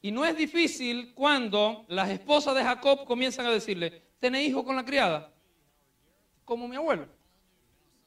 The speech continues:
Yo soy herencia de, yo soy B. El problema es que a Jacob se le complica, porque esto es como una bola de nieve que va creciendo,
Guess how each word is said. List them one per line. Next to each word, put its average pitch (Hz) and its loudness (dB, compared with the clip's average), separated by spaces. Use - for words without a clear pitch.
Yo 269 -4
soy 262 4
herencia 196 2
de, 156 -6
yo 240 -8
soy 233 0
B. 151 -4
El 226 -4
problema 311 2
es - -4
que 269 -2
a 214 2
Jacob 262 -2
se 294 -2
le 247 2
complica, 220 0
porque 202 -2
esto 294 -4
es 220 -6
como 254 0
una 262 2
bola 254 6
de 226 2
nieve 254 0
que 220 0
va 233 2
creciendo, 208 -4